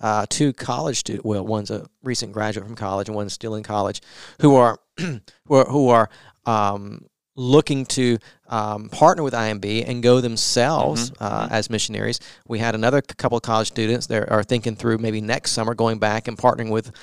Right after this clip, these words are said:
Speaker 1: I M B missionaries and spending six to eight weeks on the
Speaker 2: Wow,
Speaker 1: field
Speaker 2: that'd
Speaker 1: in
Speaker 2: be
Speaker 1: Japan.
Speaker 2: awesome.
Speaker 1: So,
Speaker 2: Yeah.
Speaker 1: so yeah, I mean, there's this, there's this relationship we have with the International Mission Board that, that is really, really good and really powerful. And so the International Mission Board, which we, again, support and partner with,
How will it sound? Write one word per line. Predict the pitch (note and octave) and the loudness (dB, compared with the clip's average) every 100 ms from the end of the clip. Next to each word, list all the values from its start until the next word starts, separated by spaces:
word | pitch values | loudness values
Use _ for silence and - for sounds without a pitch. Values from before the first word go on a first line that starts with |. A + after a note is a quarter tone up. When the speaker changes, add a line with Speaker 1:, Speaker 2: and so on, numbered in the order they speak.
| - - - | -20 -20 -6
Speaker 1:
I | B2 | -4
M | |
B | A#2 | -2
missionaries | A2+ - A2+ G#2 | -2 -2 -2 -2
and | G#2+ | -2
spending | B2+ A#2 | -4 -2
six | - - - | -2 -4 -4
to | |
eight | A#2+ A2+ | -4 -2
weeks | A#2+ C#3 C#3 - | 0 2 0 -2
on | B2+ A#2+ | -2 -2
the | |
Speaker 2:
Wow, | - | 2
Speaker 1:
field | C3 F#2+ | 2 2
Speaker 2:
that'd | - | 0
Speaker 1:
in | D#2+ | -4
Speaker 2:
be | |
Speaker 1:
Japan. | D2+ A2+ A#2+ | -2 0 0
Speaker 2:
awesome. | C3 C3 | 2 0
Speaker 1:
So, | |
Speaker 2:
Yeah. | E2 - - | 0 -8 2
Speaker 1:
so | A#3 | 6
yeah, | B3 E3 | 8 6
I | |
mean, | D3 D#3 | 6 6
there's | D#3 | 6
this, | D#3 C#3+ | 6 2
there's | - C#3+ C#3 | 0 0 0
this | C3+ | 0
relationship | C#3+ B2 B2+ E3 C3 B2 | 0 0 0 0 -2 -4
we | A#2+ | -6
have | A2 A2 G#2+ | -6 -8 -8
with | A2 | -10
the | G#2+ | -10
International | G#2+ G#2+ - G#2+ | -8 -8 -8 -4
Mission | A2 - C3 A2+ | -4 -2 -6 -6
Board | G#2 G2+ G2+ | -6 -4 -2
that, | G#2+ G#2 | -2 -2
that | A2 | -4
is | G#2 | -6
really, | A2 A2 A#2+ A#2 | -6 -2 0 0
really | G#2 G#2+ G2 | -2 -2 -4
good | G2 G#2+ G2 F#2+ G#2 | -4 -4 -2 -4 -6
and | G#2+ G2+ - - - | -6 -8 -14 -20 -10
really | A#2+ A2 | -4 -4
powerful. | - G#2 C#3+ - - - - - _ - | -2 0 2 0 -6 -12 -16 -20 _ -6
And | A2 G#2+ | -4 -2
so | - A#2+ A2+ | 2 4 4
the | A2 A2+ | 0 -4
International | - B2+ A#2+ A#2 A#2+ | -2 0 0 0 -2
Mission | B2 C#3 | -2 -2
Board, | A#2 B2+ | -2 -2
which | C3+ - | -4 -10
we, | G2+ - | -16 -14
again, | G#2 | -12
support | G2+ - - C#3+ | -10 -10 -2 -2
and | A2+ | 0
partner | A2 A#2+ A#2+ | 2 2 4
with, | D3 - | 0 0